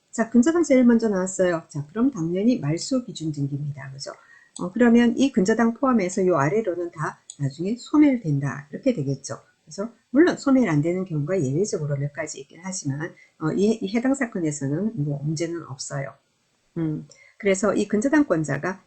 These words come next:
임의 경매를 신청했습니다. 자, 말소 기준 등기 이천십팔 년 유월 오일입니다. 자, 위에 뭐라고 내용이 있는데요. 내용이 있는데 이것은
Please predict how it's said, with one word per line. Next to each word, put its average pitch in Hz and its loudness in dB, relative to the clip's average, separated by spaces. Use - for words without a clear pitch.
임의 190 2
경매를 165 -2
신청했습니다. 147 -10
자, 160 -4
말소 233 2
기준 220 -2
등기 208 -2
이천십팔 196 -2
년 214 0
유월 226 2
오일입니다. 151 -2
자, 202 -2
위에 247 6
뭐라고 208 2
내용이 180 2
있는데요. 160 0
내용이 170 -6
있는데 160 -8
이것은 226 0